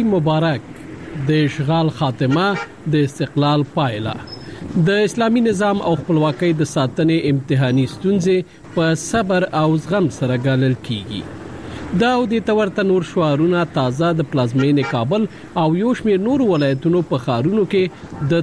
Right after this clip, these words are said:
طالبانو د حکومت لخوا پر دیوالونو لیکل شوي دي. د شعارونو د هغو شعارونو او انځورونو ځای نیولی چې ډېری په مخکینی نظام کې د هنر سالار ډلې لخوا په ډېر لګښت د بیلابیلو موضوعاتو په اړه جوړ شوي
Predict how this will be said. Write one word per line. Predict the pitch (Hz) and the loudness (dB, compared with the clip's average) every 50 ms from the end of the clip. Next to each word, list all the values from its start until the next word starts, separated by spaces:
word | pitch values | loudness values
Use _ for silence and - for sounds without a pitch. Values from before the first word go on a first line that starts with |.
| 165 | 0
طالبانو | - 175 165 165 180 175 202 220 233 233 220 185 160 | 0 0 2 2 0 0 0 0 2 2 2 2 2
د | 151 127 156 | 0 0 0
حکومت | 143 - - 170 185 214 208 - - 156 | -2 -2 -2 0 0 0 0 0 -2 -2
لخوا | 131 - 139 123 117 104 - - - - - - | -2 0 0 -2 -2 -2 -6 -8 -14 -12 -6 -2
پر | 165 147 135 120 127 | 0 0 0 2 2
دیوالونو | 135 131 123 120 113 113 123 143 151 165 170 175 160 - - _ - 160 170 | 2 2 2 2 0 2 2 2 4 4 2 0 -2 -4 -8 _ -4 -2 0
لیکل | 175 165 - 190 185 160 - | 0 0 0 0 0 0 0
شوي | - 175 131 117 107 107 107 120 | 0 0 0 0 -2 -6 -6 -6
دي. | 110 107 - - - - - - - - - - - | -6 -6 -8 -12 -16 -20 -20 -20 -20 -20 -20 -8 -2
د | - 156 147 202 220 202 - - | 0 2 2 2 2 0 0 0
شعارونو | 196 190 185 180 175 180 190 185 180 180 | 2 2 2 2 2 2 2 2 2 2
د | 165 175 156 165 | 2 0 0 0
هغو | 175 175 175 170 - - | 0 0 0 -2 -2 0
شعارونو | - 160 143 135 139 147 160 165 170 165 165 165 | 0 2 2 2 2 2 2 4 4 2 2 2
او | 127 135 135 131 | 2 2 2 2
انځورونو | 127 120 117 120 123 135 151 151 156 143 120 139 | 0 0 -2 0 0 2 2 4 2 2 2 0
ځای | 139 139 135 120 | 0 2 2 2
نیولی | 117 113 143 170 202 208 | 0 0 2 2 2 0
چې | 185 - - 202 202 190 - - - - _ - | 0 0 0 0 0 0 -2 -8 -20 -14 _ -2
ډېری | 143 165 175 185 196 220 233 - - | 0 2 2 2 2 2 0 0 0
په | 190 165 165 | 0 0 0
مخکینی | 147 - - 151 143 170 208 214 202 | 0 -2 0 0 0 2 2 2 2
نظام | 170 156 170 175 175 175 170 175 | 2 2 2 2 2 0 0 0
کې | 180 170 170 165 - - - - 156 151 | 0 0 0 -2 -4 -12 -12 -6 -2 0
د | 160 160 160 156 170 | 2 2 2 2 2
هنر | 156 156 156 156 147 - | 2 2 2 0 -2 -2
سالار | - 160 160 170 202 214 202 170 | 0 0 2 2 2 0 0 0
ډلې | 156 156 151 156 135 123 117 | 0 0 0 0 0 0 -2
لخوا | 113 - 156 165 185 185 | -2 0 0 0 0 0
په | - - - - - - 185 185 | -2 -8 -18 -8 -2 0 2 2
ډېر | 175 160 208 233 233 214 214 208 | 2 2 0 0 0 2 0 0
لګښت | 185 180 190 185 175 - 151 143 | 0 0 0 0 0 -2 -2 -2
د | 135 143 | 0 0
بیلابیلو | 196 233 202 196 160 151 160 156 156 151 139 135 | 0 0 2 2 2 2 2 2 2 2 2 2
موضوعاتو | 120 113 117 117 135 135 165 185 185 196 175 160 | 0 0 0 0 0 0 0 2 0 0 -2 0
په | 185 165 165 | 0 0 2
اړه | 160 165 156 151 127 | 2 2 0 0 -2
جوړ | 123 113 110 - - | -4 -4 -4 -4 -2
شوي | 214 214 214 220 | 0 2 2 2